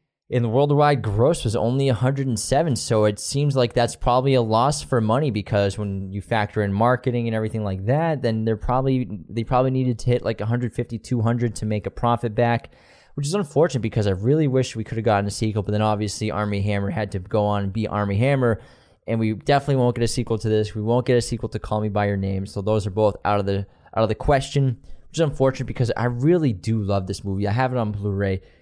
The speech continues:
It's one of my go-tos when I'm just in the mood to just have some fun, watch something that I love, even though I've seen it a bunch of times. It's just, like, a great classic spy espionage movie. It's beyond fun.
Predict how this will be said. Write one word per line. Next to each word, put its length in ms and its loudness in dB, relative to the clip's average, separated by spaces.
It's 160 -2
one 120 2
of 60 0
my 140 2
go-tos 640 0
when 140 -2
I'm 100 -2
just 220 -6
in 100 0
the 80 2
mood 240 2
to 80 -6
just 200 -2
have 180 0
some 140 -8
fun, 400 -2
watch 280 0
something 300 -2
that 100 2
I 100 2
love, 380 2
even 180 2
though 80 2
I've 80 0
seen 200 -4
it 80 -2
a 40 0
bunch 220 -4
of 80 -10
times. 480 -4
It's 160 -2
just, 240 -2
like, 140 -2
a 60 -2
great 680 0
classic 840 -2
spy 840 2
espionage 720 2
movie. 420 2
It's 140 -6
beyond 600 2
fun. 500 0